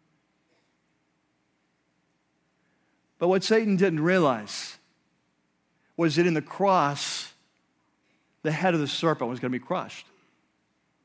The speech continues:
Because in Christ, God had come in person to rescue the race. In Christ,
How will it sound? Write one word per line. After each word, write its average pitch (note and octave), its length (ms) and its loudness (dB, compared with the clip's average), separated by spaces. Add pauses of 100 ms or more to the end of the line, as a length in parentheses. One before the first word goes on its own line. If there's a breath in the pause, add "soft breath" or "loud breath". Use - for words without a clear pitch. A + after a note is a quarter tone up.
(1500)
Because D#3 300 0
in E3 140 0
Christ, G3 580 0
God F#3 300 2
had F#3 180 0
come E3+ 220 -2
in D#3 100 -4
person E3 520 -4
to C#3 60 -2
rescue C#3 400 -2
the C3 80 -6
race. C#3+ 380 -4
In D3 100 -6
Christ, F#3 480 0